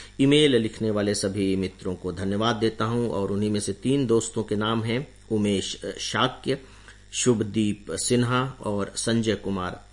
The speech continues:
सहारनपुर से। आप सबका भी बहुत-बहुत धन्यवाद, बहुत-बहुत आभार। और मित्रों, इसी के साथ ही, इससे पहले कि मैं आज के इस डेली ऑडियो लेक्चर को समाप्त करूं, शुभकामनाएं देना चाहूंगा आपके दो दिनों के लिए कि आपके ये जो दो दिन हैं,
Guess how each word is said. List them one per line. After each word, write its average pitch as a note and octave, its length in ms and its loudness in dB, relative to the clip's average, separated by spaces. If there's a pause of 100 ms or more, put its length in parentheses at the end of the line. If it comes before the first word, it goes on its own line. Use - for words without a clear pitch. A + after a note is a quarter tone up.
(160)
सहारनपुर G2 600 -4
से। A#2 180 0
आप E2+ 180 -2
सबका - 340 -10
भी F2 120 -6
बहुत-बहुत G#2 640 -4
धन्यवाद, G#2 400 -2
बहुत-बहुत F#2+ 560 -8
आभार। F#2 420 -6 (720)
और C#3+ 260 12
मित्रों, D#3 440 8
इसी D#3 260 4
के C#3+ 140 4
साथ C#3 380 6
ही, C#3+ 280 4 (100)
इससे D#3+ 240 6
पहले C3 320 4
कि C3 160 -2
मैं A#2 300 4 (260)
आज G#2+ 240 0
के G#2 160 -4
इस G2+ 160 -2
डेली C3 360 4
ऑडियो A#2+ 320 4
लेक्चर A#2 320 2
को A2+ 100 -4
समाप्त A2 460 0
करूं, A2+ 300 0 (460)
शुभकामनाएं G#2+ 680 0
देना A2+ 220 2
चाहूंगा A2 800 -2
आपके G2+ 400 -6
दो G#2+ 220 2
दिनों G#2+ 260 0
के G2+ 160 -4
लिए G2+ 300 0
कि F#2 240 -6
आपके F#2 320 -6
ये F2+ 220 -4
जो E2+ 140 -8
दो A2+ 240 2
दिन A2+ 180 0
हैं, A#2 220 -4